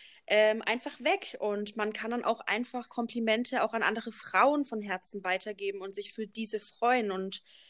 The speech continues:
einfach nur sehen, "Wow, was für ein schöner Mensch." Und das für sich, ähm, als was Schönes sehen, aber ohne in diese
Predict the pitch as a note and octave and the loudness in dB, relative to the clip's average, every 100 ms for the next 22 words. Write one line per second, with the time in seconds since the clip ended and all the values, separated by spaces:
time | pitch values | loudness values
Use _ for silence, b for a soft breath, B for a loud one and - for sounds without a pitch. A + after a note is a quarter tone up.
0 | B B B B G3+ A3 A#3 A#3 A#3 A3+ | B B B B 2 4 2 0 0 2
1 | A3 G#3 G3+ A#3+ A#3 A#3+ A#3 A3 B3 A3 | 2 6 6 6 4 -2 -4 -2 2 2
2 | G#3+ A#3 F#4 D4+ - G#3+ G#3 - G#3+ - | 2 2 2 0 -2 -4 -6 -6 -4 -4
3 | A3+ A#3 A#3 - G3+ G#3 G#3 G#3 B B | -6 -6 -8 -4 -2 -2 -4 -8 B B
4 | B B B - B3+ B3+ C#4+ - D4+ D4 | B B B 6 6 6 -4 -2 -2 -2
5 | C4+ - A3 G#3 G#3+ - A3+ B3 B3+ A#3 | -4 -4 -2 -2 -4 -4 -4 -4 -4 -6
6 | A#3 A3+ G#3+ A#3 A3 G#3 | -8 -8 -4 0 0 0